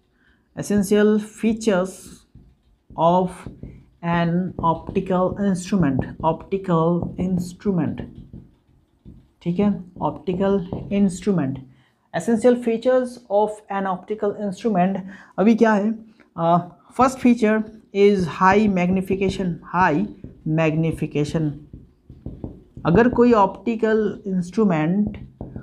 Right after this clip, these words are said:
हाई मैग्निफिकेशन नहीं दे पाता है तो फिर उसको हम लोग एफिशिएंट ऑप्टिकल इंस्ट्रूमेंट नहीं कहते। ऑप्टिकल इंस्ट्रूमेंट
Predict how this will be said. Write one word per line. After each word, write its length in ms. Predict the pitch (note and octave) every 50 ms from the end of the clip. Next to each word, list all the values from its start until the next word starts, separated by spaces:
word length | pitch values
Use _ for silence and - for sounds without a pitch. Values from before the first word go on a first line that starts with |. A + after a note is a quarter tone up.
| - - -
हाई 340 | - - - G3 A3+ A#3+ A#3+
मैग्निफिकेशन 880 | A3 G#3+ G3 F#3+ F#3+ G3 G3+ F#3+ G#3+ G3+ G3+ G3+ G3+ G3+ G#3+ G#3 G3+ F3 D#3+ D#3+ E3
नहीं 320 | F3 F#3+ F#3 F#3+ A3 G#3+ G#3+
दे 140 | F3+ F3
पाता 380 | E3+ - E3 D#3 D3+ D3+ F3 F3+
है 360 | F3+ F3 D3+ D#3 E3+ F3+ F#3 - _ _ _ _ _ _ -
तो 60 | F#3 F#3+
फिर 160 | F#3+ G#3 G3
उसको 260 | F#3+ F#3 F#3 - G3
हम 140 | F#3 F#3 F3+
लोग 140 | F#3 F#3+ F3
एफिशिएंट 640 | E3 E3+ E3+ - A3 G#3+ - A3 G#3+ A3 A3 G#3+ G#3
ऑप्टिकल 380 | G3 F#3 - - F#3+ G3 F#3 F3+
इंस्ट्रूमेंट 400 | F3+ - - F#3+ F#3 F#3 F#3+ F#3+
नहीं 280 | F#3+ G3 G3 A3+ G#3+ G#3
कहते। 300 | F#3 E3+ D#3+ E3+ F#3+ F#3+
ऑप्टिकल 400 | F3 D#3+ - - F#3 F3+ G3+ F#3+
इंस्ट्रूमेंट 460 | G3 G3 F#3 - - G#3+ G#3 G3+ G3+